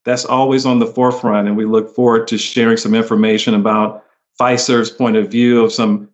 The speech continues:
investments that credit unions can make in that area. And last but certainly not least, we always like to have a Fiserv Gives Back event.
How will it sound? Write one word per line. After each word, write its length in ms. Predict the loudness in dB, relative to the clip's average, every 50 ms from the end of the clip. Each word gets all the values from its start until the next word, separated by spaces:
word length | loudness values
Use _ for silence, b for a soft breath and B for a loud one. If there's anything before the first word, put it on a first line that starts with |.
| _ -8
investments 680 | -8 -4 -2 -2 -2 -2 -4 -4 -4 -4 -4 -4 -4
that 220 | -4 -4 -4 -4 -2
credit 240 | -2 0 0 0
unions 400 | -2 -2 -2 -2 -2 -2 -2 -4
can 200 | -4 -2 -2 0
make 220 | 0 0 0 0 0
in 100 | 0 0
that 180 | 0 0 0
area. 460 | 0 0 2 2 2 2 0 0 -4 -8 -12 _ _ _ _ _ _ _ _ -4
And 160 | 0 0 2
last 280 | 2 2 0 -2 -2 -4
but 100 | -4 -4
certainly 360 | 0 0 0 2 2 2 0
not 320 | 0 0 -2 -2 -2 -2
least, 320 | 0 0 0 0 -2 -2 -2
we 160 | 0 0 2
always 560 | 2 2 2 2 2 0 0 -2 -4 -10 -16 _ _ _ _ -6
like 200 | -4 -4 -4 -4
to 100 | -4 -4
have 180 | -2 -2 -2 -4
a 60 | -4
Fiserv 640 | -4 -2 -2 0 0 -2 -2 -2 0 0 0 0 0
Gives 220 | -2 -2 -2 -4
Back 340 | -4 -2 -2 -2 -2 -2 -2
event. 380 | -4 -4 -4 -6 -6 -8 -10